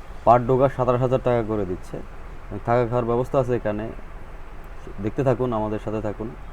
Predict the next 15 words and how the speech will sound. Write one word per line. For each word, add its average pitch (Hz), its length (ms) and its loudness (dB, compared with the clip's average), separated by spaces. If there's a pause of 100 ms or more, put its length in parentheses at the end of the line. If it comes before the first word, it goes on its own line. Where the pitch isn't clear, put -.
(160)
দেখুন, 95 280 -8
আমরা 95 240 -4
যাচ্ছি - 320 -6 (680)
যে 98 180 -4
প্রত্যেকটা 127 380 -2
অনেক 120 180 2
বিশাল 202 240 4
একটি 151 200 2
হাট 104 200 2
আপনারা 101 280 -2
দেখছেন। 98 300 -6
আহ, - 1160 -6
আপনার 95 220 -4
দুই 135 220 2
পাশে 131 360 2